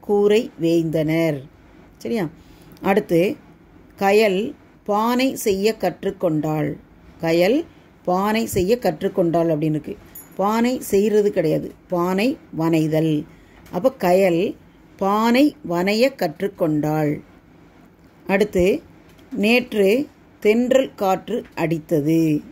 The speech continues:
தென்றல் காற்று அடித்தது. நேற்று தென்றல் காற்று, தென்றல்னாலே காற்று தான், குளிர்ந்த காற்று அப்படின்னு அர்த்தம். அதனால் நேற்று தென்றல் காற்று வீசியது. நேற்று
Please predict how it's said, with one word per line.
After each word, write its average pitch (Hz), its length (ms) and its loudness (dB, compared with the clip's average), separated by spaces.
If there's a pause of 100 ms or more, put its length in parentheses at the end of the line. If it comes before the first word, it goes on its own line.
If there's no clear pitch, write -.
(360)
தென்றல் 170 360 -2
காற்று 175 400 0 (480)
அடித்தது. 165 580 0 (540)
நேற்று 180 460 0 (920)
தென்றல் 220 520 4 (400)
காற்று, 196 420 0
தென்றல்னாலே 220 680 0
காற்று 185 360 0
தான், 165 200 0
குளிர்ந்த 190 400 0
காற்று 170 440 0 (160)
அப்படின்னு 170 360 0
அர்த்தம். 170 380 -2 (400)
அதனால் 208 300 -2
நேற்று 190 440 0 (560)
தென்றல் 247 440 2
காற்று 196 400 -2 (120)
வீசியது. 175 800 0 (500)
நேற்று 175 360 -2